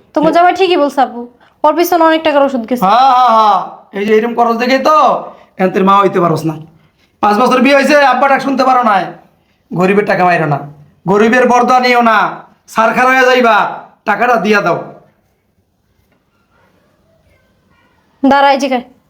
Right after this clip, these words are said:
Speaker 1: তোর টাকাই না দিতেছি আমি।
Speaker 2: ছি, ছি, জামাই,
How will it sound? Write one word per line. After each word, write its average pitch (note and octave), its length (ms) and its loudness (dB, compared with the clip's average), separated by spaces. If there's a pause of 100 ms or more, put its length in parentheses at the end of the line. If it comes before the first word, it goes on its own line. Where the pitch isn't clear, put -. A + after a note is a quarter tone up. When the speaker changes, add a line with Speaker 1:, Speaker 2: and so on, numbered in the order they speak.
(480)
Speaker 1:
তোর - 120 -6
টাকাই C4+ 240 -2
না C4+ 100 0
দিতেছি C4 380 -2
আমি। A3 140 -8 (2500)
Speaker 2:
ছি, G3+ 200 0
ছি, D#3+ 180 -2
জামাই, D#3 340 2